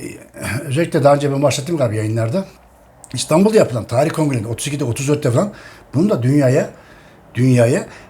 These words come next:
batılı bilim adamlarının çıkarmış olduğu o bilimsel çalışmaları dünyaya ilan etmiştir Atatürk ya. Atatürk İstanbul'da yaptığı kongrelerle arkadaşlar.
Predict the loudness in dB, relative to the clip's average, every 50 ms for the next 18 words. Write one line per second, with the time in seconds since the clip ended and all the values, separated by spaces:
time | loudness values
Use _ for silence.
0 | -14 -12 -10 -10 -4 -2 0 0 2 4 4 4 4 4 0 0 -2 -4 -8 -12
1 | -18 -20 -20 -20 -18 -4 -2 0 0 2 0 -2 -2 -2 -2 0 0 0 0 -2
2 | -6 -12 -20 -20 -20 -20 _ _ _ -20 -20 -20 _ _ _ _ _ _ -12 -6
3 | -2 0 0 2 2 2 2 2 2 0 0 0 0 0 0 -2 -4 -6 -6 -4
4 | 0 0 2 0 0 -2 -2 -2 -2 0 0 0 -2 -2 -6 -6 -6 -6 -8 -10
5 | -14 -18 -20 -20 -20 -20 -20 -20 -20 -20 -20 -20 -20 _ _ _ _ _ _ -16
6 | -12 -6 -4 -2 -2 -2 -4 -4 -6 -8 -4 0 0 0 2 0 -2 -2 -2 -2
7 | -4 -4 -2 0 0 2 4 4 4 4 2 0 -2 -2 -2 -2 -2 -4 -8